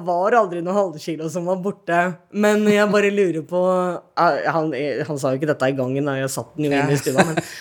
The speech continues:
Speaker 1: «bare lurer på om du vil begynne å jobbe for meg igjen», og så jeg bare, <laughs> «Nei, det vil jeg absolutt ikke.» <laughs> Så,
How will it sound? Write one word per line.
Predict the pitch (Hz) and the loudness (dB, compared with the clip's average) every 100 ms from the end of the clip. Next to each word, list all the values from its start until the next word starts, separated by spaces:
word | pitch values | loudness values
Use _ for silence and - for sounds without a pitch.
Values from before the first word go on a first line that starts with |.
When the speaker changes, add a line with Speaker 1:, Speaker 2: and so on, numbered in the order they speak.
| - | -2
Speaker 1:
«bare | 254 254 | 4 4
lurer | 247 185 | 4 4
på | 220 | 4
om | 220 | 4
du | 226 | 4
vil | 226 226 | 4 4
begynne | 208 208 | 4 4
å | |
jobbe | 214 160 147 | 4 0 -4
for | 170 | -4
meg | 180 180 196 | -2 0 2
igjen», | 226 240 | 2 0
og | 208 | 0
så | 185 180 | 2 4
jeg | 175 170 | 4 4
bare, | 185 262 | 2 4
<laughs> | |
«Nei, | 220 - 240 254 233 262 | 4 2 2 0 0 -2
det | 196 196 208 214 214 - - | -2 0 2 2 2 -6 -6
vil | 180 165 160 | -2 -2 0
jeg | 196 | 0
absolutt | 185 170 - 175 170 170 151 | 2 0 -4 -4 -2 -2 -2
ikke.» | 170 165 208 - - - | 0 2 0 -4 -6 2
<laughs> | 247 247 208 - - - - | 4 4 2 -2 -8 -10 -12
Så, | - - | -10 0